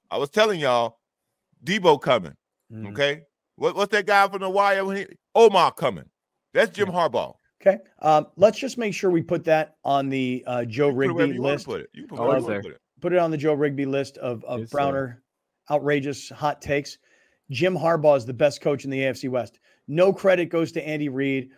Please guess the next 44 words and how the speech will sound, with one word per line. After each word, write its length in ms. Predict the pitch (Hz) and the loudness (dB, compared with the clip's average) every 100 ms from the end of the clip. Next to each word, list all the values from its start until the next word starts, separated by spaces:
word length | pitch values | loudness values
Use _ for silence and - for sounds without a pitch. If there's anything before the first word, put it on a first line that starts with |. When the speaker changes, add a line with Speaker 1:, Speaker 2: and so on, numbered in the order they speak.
| _ | _
Speaker 2:
for 120 | 135 | -14
six 320 | - 190 185 | -6 -4 -4
straight, 380 | - 170 156 156 _ _ 139 | -2 0 0 -2 _ _ -2
uh, 320 | 139 139 139 - | 0 2 0 -4
A 140 | 151 | -4
F 80 | 147 | -4
C 100 | 160 | -6
championships. 640 | 139 147 135 139 135 123 - _ | -4 -2 -2 -4 -8 -10 -12 _
And 100 | 160 | -2
what, 180 | 208 226 | 0 0
what 140 | 220 269 | 0 0
is 80 | |
the 80 | 202 | -2
number 280 | 185 196 196 | -2 -2 -2
here? 200 | 196 185 | -2 -2
This 180 | 196 220 | -4 -8
is 160 | 175 - | -10 -10
how 120 | 170 | -8
many 160 | 196 208 | -6 -8
Super 320 | - 220 196 | -8 -8 -6
Bowls 280 | 208 208 208 | -4 -4 -6
now 220 | 208 208 | -8 -8
for 180 | 196 196 | -2 -2
Andy 180 | 196 190 | 0 -2
Reid 220 | 202 175 | -4 -4
with 100 | 185 | -8
the 80 | 170 | -8
Chiefs? 320 | 220 202 - | -8 -8 -10
Is 140 | 143 | -8
it 160 | 143 - _ _ _ - | -8 -8 _ _ _ -8
three 220 | 170 214 | -2 0
or 120 | 170 | 0
Speaker 1:
I 80 | 131 | -2
didn't, 160 | 143 190 | -6 -6
Speaker 2:
four? 220 | 226 - _ _ _ _ 107 | -8 -12 _ _ _ _ -14
Speaker 1:
I 80 | 117 | -2
Speaker 3:
Four. 80 | 123 | 0
Speaker 1:
didn't, 140 | - | 0
Speaker 2:
This 120 | 175 117 | -2 -2
Speaker 1:
I 80 | |
Speaker 2:
is 60 | 131 | -2
Speaker 1:
didn't 200 | 147 139 | -4 -10
say 200 | - 170 | -8 -8
that. 240 | 160 92 | -6 -8